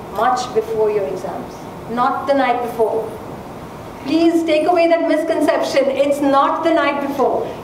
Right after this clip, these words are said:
It's always much before. Okay? You need to study much before so that you can keep revising. The best way to revise is, I'll tell you how.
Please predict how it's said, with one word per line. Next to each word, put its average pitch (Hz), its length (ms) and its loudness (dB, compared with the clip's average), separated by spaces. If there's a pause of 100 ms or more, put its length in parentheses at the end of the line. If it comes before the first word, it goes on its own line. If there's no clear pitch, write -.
It's - 140 -12
always 277 520 2 (140)
much 240 360 0
before. 208 320 -8 (680)
Okay? 359 340 0
You 247 80 0
need 247 140 -2
to 277 80 -2
study 277 260 0
much 262 260 2
before 269 640 0
so 285 160 4
that - 500 0
you 262 80 -2
can 294 200 2
keep 349 180 4
revising. 220 640 2 (360)
The - 200 0
best 381 300 2
way 427 100 6
to 392 80 2
revise - 580 2
is, - 400 2
I'll 220 100 0
tell - 180 0
you - 60 -4
how. - 280 -4